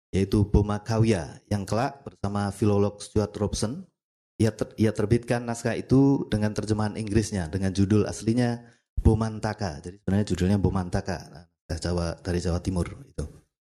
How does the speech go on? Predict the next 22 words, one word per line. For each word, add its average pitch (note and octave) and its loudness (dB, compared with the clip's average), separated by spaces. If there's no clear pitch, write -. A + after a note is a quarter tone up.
Ia D3+ 4
pernah D3+ 0
mengadakan D3 0
penelitian C#3+ 2
tentang C#3 -2
sastra C3 -2
Indonesia C3 0
di B2+ -6
Jakarta A2 -4
dari G#2 2
tahun A2 -2
sembilan G#2 -2
belas G#2 2
empat - -2
puluh A2 2
lima B2+ 2
sampai A2+ -4
sembilan G#2+ -2
belas G2+ 0
empat G2+ -2
puluh G2+ 2
tujuh G2 4